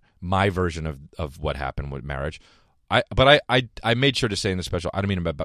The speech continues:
badmouth marriage, because I think it's a, a, a great thing. I think if you're gonna have kids and you love someone and you see that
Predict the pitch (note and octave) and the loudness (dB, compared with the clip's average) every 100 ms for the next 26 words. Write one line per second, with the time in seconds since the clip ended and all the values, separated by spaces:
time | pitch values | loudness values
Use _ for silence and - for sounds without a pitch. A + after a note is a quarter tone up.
0 | - D#2+ D2 C#2+ C2+ D2+ D2+ F#2 G#2+ - | -6 -4 -4 -6 -6 -4 -2 -2 -6 -14
1 | _ _ - - A2 C#3 A#2+ - - - | _ _ -16 -10 0 2 2 -2 -6 -4
2 | C3 F3 C#3+ A2+ G2+ - G2 - A2 F2 | 0 0 0 -2 -2 -2 -6 -2 -2 2
3 | B2 B2 - F3+ G#2 G#2 G#2 A2 C3 G#2 | 4 2 2 -4 -2 -2 0 0 2 0
4 | - - B2 D#3+ D3+ - - _ _ _ | -2 2 4 2 0 -6 -8 _ _ _
5 | - A2 G#2+ G#2 G#2 F#2+ G2 _ _ _ | -4 -2 0 0 -2 -4 -8 _ _ _
6 | F#2 F#2 E2 A#2+ C#3 D#3+ D#3 D#3+ E3 F3 | -6 -2 4 4 4 2 0 0 0 -4
7 | - _ _ - G#2 G#2+ G#2 G2+ G2 F2 | -12 _ _ -6 -2 0 0 -2 -4 -4
8 | F#2 - - - A#2+ C3+ B2+ C3 C#3+ | -4 -2 -2 0 0 0 2 2 2